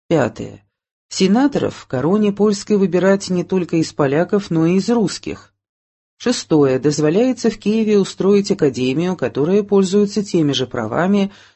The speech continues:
как и Академия Краковская, с тем, однако, условием, чтобы в ней никаких расколов арианских, кальвинских, лютеранских учителей и учеников не было,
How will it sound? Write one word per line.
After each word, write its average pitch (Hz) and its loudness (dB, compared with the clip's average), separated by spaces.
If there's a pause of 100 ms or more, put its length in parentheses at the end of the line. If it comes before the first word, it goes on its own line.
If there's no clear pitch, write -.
как 202 2
и 247 2
Академия 156 0
Краковская, 117 -4
с - -16
тем, 147 -2
однако, 131 -6
условием, 147 -2 (340)
чтобы 170 -2
в 165 -4
ней 214 2
никаких 196 0
расколов 175 -2
арианских, 147 -2
кальвинских, 147 -2
лютеранских 156 -2
учителей 151 -2
и 139 0
учеников 135 -6
не 131 -2
было, 143 -2